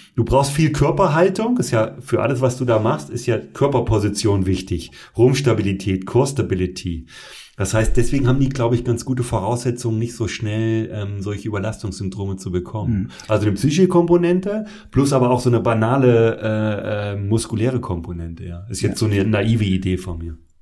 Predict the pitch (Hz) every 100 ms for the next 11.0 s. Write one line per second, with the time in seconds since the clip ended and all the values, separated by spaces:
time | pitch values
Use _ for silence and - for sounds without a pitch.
0 | _ _ - 147 156 160 151 156 143 -
1 | - - 131 147 147 160 151 143 151 131
2 | 120 - 143 143 127 123 165 135 117 120
3 | 160 151 127 123 151 143 170 147 - 147
4 | 151 147 156 151 - 143 - 170 139 -
5 | 139 143 147 131 156 135 95 - 165 -
6 | - - - - 143 165 170 156 147 147
7 | 139 151 156 143 147 151 - - 156 -
8 | 143 - 160 147 147 143 139 135 139 143
9 | 127 156 151 123 120 123 120 127 139 120
10 | 143 151 147 135 135 123 156 185 196 202